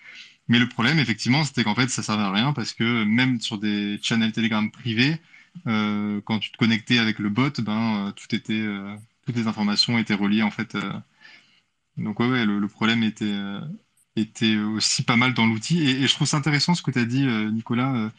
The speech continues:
par rapport au, au lien avec, euh, avec le premier sujet et la construction en layer, parce que je, je pense que l'un des trucs qui me chiffonne aussi, euh, par rapport à tout ça, c'est que on peut avoir l'impression que si on,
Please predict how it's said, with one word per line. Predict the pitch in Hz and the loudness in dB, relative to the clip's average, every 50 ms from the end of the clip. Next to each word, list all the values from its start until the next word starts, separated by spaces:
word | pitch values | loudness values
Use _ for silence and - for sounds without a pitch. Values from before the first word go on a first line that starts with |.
| - - _ _ _ _ | -18 -20 _ _ _ _
par | - 110 | -4 -2
rapport | 107 107 107 - 127 120 117 | -2 -2 -2 -2 -2 -2 0
au, | 117 110 107 107 113 | 0 0 0 -2 -2
au | 127 139 117 | -2 -2 -2
lien | 110 117 117 131 139 143 135 | 0 2 2 2 2 4 2
avec, | 123 113 117 120 - - | 2 2 2 0 0 0
euh, | 120 110 107 107 104 104 104 104 - _ _ _ _ _ _ _ _ - | -2 0 0 0 -2 -4 -4 -6 -10 _ _ _ _ _ _ _ _ -8
avec | - 120 110 - - | -4 -2 -2 -2 -2
le | 113 | -6
premier | - - - 123 127 123 | -4 -2 0 2 2 2
sujet | - - - 120 117 135 139 143 135 | 0 0 0 2 2 2 4 2 2
et | |
la | 117 110 | 0 0
construction | - - 117 - - 131 - - - 135 123 | -2 -4 -8 -6 -6 -4 -4 -2 0 2 2
en | 120 | 4
layer, | 117 117 117 123 139 170 175 - _ _ _ _ _ _ _ _ | 2 4 2 2 0 0 -2 -6 _ _ _ _ _ _ _ _
parce | 120 117 - - | -2 -2 -2 0
que | - 135 131 131 - - - 156 | 0 0 0 0 -2 -6 -4 0
je, | 143 - - - | 0 0 0 2
je | - - - | 0 0 2
pense | - 160 180 180 | 4 2 2 2
que | - - 135 123 123 127 139 | 0 0 2 2 2 0 0
l'un | 123 127 135 | 0 2 2
des | 135 131 | 2 0
trucs | - - - 151 - | -2 -2 -4 -4 -2
qui | - 135 | 0 -2
me | 120 110 | 0 0
chiffonne | - - - 123 - - 139 131 127 | 0 -2 -2 -2 0 0 0 2 2
aussi, | 120 117 - - - 151 156 175 185 - - 170 | 0 0 -2 -2 0 0 0 0 -2 -4 -4 -4
euh, | 127 117 | -6 -4
par | - 123 120 | -2 -2 -2
rapport | 117 117 123 117 | -2 -2 -2 -2
à | 117 | -2
tout | 117 - | -4 -8
ça, | - - 156 170 | -4 -2 0 0
c'est | 165 - - 127 | 0 -2 -4 -4
que | 120 - 131 139 151 151 - _ _ _ _ _ _ - 127 | -2 0 0 0 0 -4 -6 _ _ _ _ _ _ -2 0
on | 110 | 0
peut | 107 147 | 2 2
avoir | 147 143 151 147 | 2 2 2 2
l'impression | 143 127 - 139 123 - - 165 170 | 2 0 0 0 0 2 2 2 2
que | 165 - - 123 127 135 | 2 2 2 2 2 0
si | 135 - - - - 156 | -2 -2 -2 -2 0 0
on, | 151 143 139 131 127 120 120 117 120 123 | 0 0 0 0 0 0 0 0 -2 -4